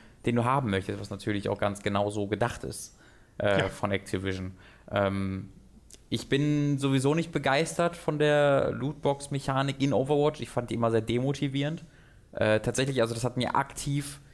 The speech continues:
Speaker 1: die Lust versaut, wenn ich nach zwei Stunden Spielen eine Lootbox habe und da sind dann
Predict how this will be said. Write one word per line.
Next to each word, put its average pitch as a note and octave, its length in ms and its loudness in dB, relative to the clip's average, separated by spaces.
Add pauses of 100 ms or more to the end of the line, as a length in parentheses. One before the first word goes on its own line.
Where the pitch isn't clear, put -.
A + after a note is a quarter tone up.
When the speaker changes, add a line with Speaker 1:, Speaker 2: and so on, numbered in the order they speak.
(180)
Speaker 1:
die B2 120 2
Lust C3 260 0
versaut, B2 560 2
wenn B2+ 120 2
ich B2 140 0
nach B2 300 2 (320)
zwei C3 260 2
Stunden C3 340 -2
Spielen C3 420 2
eine A#2+ 40 2
Lootbox C3+ 500 0
habe D3 280 4
und B2 100 2
da B2+ 80 4
sind B2+ 160 0
dann B2 240 2